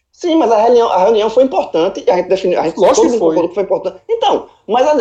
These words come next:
Speaker 1: eles avançaram até poder, a, onde podia avançar. Pernambuco, eu, eu acredito que Pernambuco vai, deixa,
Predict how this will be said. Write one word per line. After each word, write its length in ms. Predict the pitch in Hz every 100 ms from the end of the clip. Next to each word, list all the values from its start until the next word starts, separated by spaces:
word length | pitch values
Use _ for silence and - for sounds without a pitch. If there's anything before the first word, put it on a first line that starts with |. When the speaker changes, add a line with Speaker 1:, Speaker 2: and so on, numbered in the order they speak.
| -
Speaker 1:
eles 140 | 233
avançaram 500 | 277 285 214 185 220
até 140 | 226
poder, 320 | 269 277 262 269
a, 180 | 208 -
onde 120 | 247
podia 200 | - 240
avançar. 580 | 240 339 - 156 - - _ _
Pernambuco, 840 | - 277 277 151 220 311 160 - - _ _ -
eu, 260 | 180 494
eu 100 | -
acredito 380 | 160 208 180 170
que 80 | 196
Pernambuco 420 | 208 208 147 175
vai, 180 | 196 -
deixa, 300 | 139 202 -